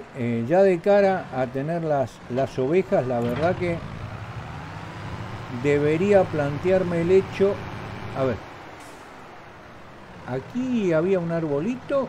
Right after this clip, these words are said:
o yo estoy soñando? A ver. No, no lo planté aquí porque yo dije, "Tengo que entrar y salir", lo puse aquí.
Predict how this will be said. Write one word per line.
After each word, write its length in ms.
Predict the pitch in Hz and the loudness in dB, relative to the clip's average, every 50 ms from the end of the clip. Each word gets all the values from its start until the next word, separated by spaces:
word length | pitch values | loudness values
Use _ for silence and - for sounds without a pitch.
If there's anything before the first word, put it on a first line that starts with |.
| - - | -4 -4
o 880 | 147 139 139 139 135 135 135 135 135 131 131 131 131 127 127 127 127 127 135 | -2 -2 0 0 0 0 0 0 0 0 0 0 0 0 0 0 0 -2 -2
yo 80 | 175 180 | -2 -4
estoy 240 | 175 - 180 165 - | -2 -2 -2 -2 -2
soñando? 680 | - 156 143 139 135 131 120 113 107 101 98 104 113 - - - - - - | -2 -4 -4 -2 -2 -2 -2 -2 -2 -4 -6 -6 -8 -12 -16 -20 -18 -10 -6
A 80 | 123 | -4
ver. 160 | 127 120 104 85 - - - - - - - - - - - - - - - - - - - - - - - - - - - - - - - - - - - - - - - - - - - - - - - - - - - - - - - - - - - - - - - - - - | -2 -2 -4 -6 -10 -16 -20 -20 -20 -20 -20 -20 -20 -20 -20 -20 -20 -20 -20 -20 -20 -20 -20 -20 -20 -20 -20 -20 -20 -20 -20 -20 -20 -20 -20 -20 -20 -18 -18 -18 -18 -18 -18 -18 -18 -18 -18 -16 -16 -18 -18 -18 -18 -18 -18 -18 -18 -18 -18 -18 -18 -18 -18 -18 -18 -18 -18 -18 -8 0
No, 280 | 156 180 196 180 156 151 | 6 8 8 8 8 6
no 140 | 170 202 220 | 6 6 6
lo 140 | 214 202 180 | 6 6 4
planté 460 | 165 160 156 160 160 160 208 196 190 | 4 2 0 0 2 4 6 8 8
aquí 220 | 175 165 180 226 | 6 6 2 -2
porque 260 | 214 202 185 156 156 | -2 0 0 0 0
yo 140 | 151 175 185 | 2 2 2
dije, 260 | 185 190 180 - 160 | 2 2 2 0 -2
"Tengo 320 | - - 190 180 175 165 151 | -2 -2 -2 0 0 0 -2
que 100 | 147 147 | -2 -4
entrar 240 | 147 147 190 185 180 | -4 -2 0 0 0
y 40 | |
salir", 380 | 165 - 156 147 165 196 202 190 | 0 2 2 2 4 2 2 2
lo 160 | 170 151 139 | 2 2 2
puse 340 | 139 - 185 170 - - 156 | 0 -2 -4 -4 0 2 2
aquí. 320 | 143 147 139 143 131 110 | 2 2 0 -2 -8 -8